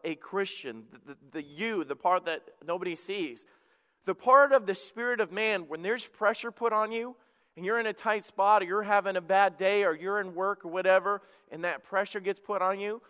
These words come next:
I, I, when I was a teenager, they used to say, "You know, you know how to tell what somebody's made out of is when you put pressure on them." It's the same way as squeezing an orange. You wanna know what the, the inside, put a little pressure on it. You're gonna see what comes out.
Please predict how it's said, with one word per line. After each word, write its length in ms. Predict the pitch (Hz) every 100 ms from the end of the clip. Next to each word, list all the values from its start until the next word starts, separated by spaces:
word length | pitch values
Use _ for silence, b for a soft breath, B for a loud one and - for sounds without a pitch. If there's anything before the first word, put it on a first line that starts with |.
| b b _
I, 80 | 165
I, 260 | 156 180
when 180 | 160 175
I 80 | 175
was 200 | 196 175
a 100 | 185 - _
teenager, 460 | - 214 196 160 147
they 120 | 151
used 140 | 165 165
to 80 |
say, 260 | - 170 156
"You 140 | 139
know, 160 | 165 170 - 139
you 140 | 143 160
know 100 | 185
how 160 | 180
to 100 | 175
tell 480 | 160 - 190 185 165
what 300 | 143 151 -
somebody's 480 | - 170 170 180 170
made 260 | 170 202 233
out 160 | 131
of 120 | 135
is 100 | 143
when 140 | 151 165
you 80 | 170
put 180 | 185
pressure 380 | - 214 226 -
on 100 | 117
them." 80 | 104 _
It's 120 | -
the 80 | 156
same 300 | - 190 185
way 200 | 185 185
as 80 | 170
squeezing 480 | - 180 185 190
an 40 | 190
orange. 300 | 208 160 117
You 60 |
wanna 160 | 151 165
know 120 | 180
what 200 | 185 180
the, 200 | 180 180 156
the 140 | 170
inside, 380 | 190 202 202 202
put 120 | 185
a 20 |
little 140 | 175 185
pressure 340 | 208 220 -
on 160 | 143 135
it. 60 | b b b
You're 100 | 156
gonna 140 | 180 196
see 240 | - 226
what 180 | 202 160
comes 300 | 185 185 180
out. 460 | 226 269 - -